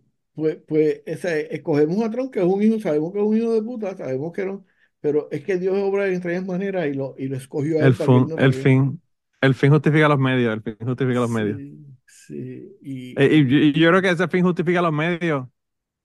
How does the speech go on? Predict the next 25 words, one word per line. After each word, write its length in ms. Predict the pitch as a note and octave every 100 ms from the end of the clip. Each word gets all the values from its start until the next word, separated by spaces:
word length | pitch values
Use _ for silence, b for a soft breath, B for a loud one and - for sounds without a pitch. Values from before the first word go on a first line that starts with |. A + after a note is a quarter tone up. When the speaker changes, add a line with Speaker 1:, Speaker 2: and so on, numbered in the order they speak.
| _ _ _ _ -
Speaker 2:
eh, 800 | B2 A#2+ C3+ B2+ B2 A#2 G#2 A#2+ - _ _ _ _
fue 140 | D3+
lo 80 | D#3
que 60 | E3+
dijeron 280 | E3 D#3+
los 100 | D#3+
republicanos 440 | E3 D#3 D3 D#3+ D#3+
y 40 |
le 80 | B2+
salió 180 | C3+ A#2+
el 60 |
tiro 320 | B2 D3 C#3 B2
por 100 | D3
la 80 |
culata 260 | C3 C#3 D3
porque 180 | A#2 A2
ahora 180 | A2+ B2
ya 100 | B2+
no 80 |
saben 140 | C#3 C3
qué 100 | C#3
carajo 200 | B2+ C3
hacer 120 | B2 A#2+
con 160 | A#2
Trump. 260 | A2+ A#2+